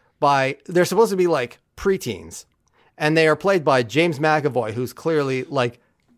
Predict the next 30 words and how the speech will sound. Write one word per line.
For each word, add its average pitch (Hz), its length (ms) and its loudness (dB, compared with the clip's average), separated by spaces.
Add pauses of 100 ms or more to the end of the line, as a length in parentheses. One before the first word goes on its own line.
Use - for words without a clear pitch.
at 165 180 -4
least 202 600 0
twenty-two, 139 1080 -4
twenty-three, 175 760 -4 (460)
and 156 240 0
a 175 140 -2
girl 160 300 2
that 160 120 2
looks 151 200 -2
like 151 120 -2
she's, 135 320 -8 (520)
like, 127 260 -6 (140)
eighteen, 160 460 -2
and 160 80 -2
they're 131 80 -2
supposed 139 240 -10
to - 40 -20
be 123 80 -10
twins. 135 400 -6 (180)
They 156 140 4
are 151 160 0 (120)
wildly 185 680 0
different 151 360 -2
ages. 113 560 -6 (200)
They 160 80 6
don't 208 120 6
look 196 140 4
anything 208 320 4
alike. 110 480 -2 (1300)
Clearly 208 560 2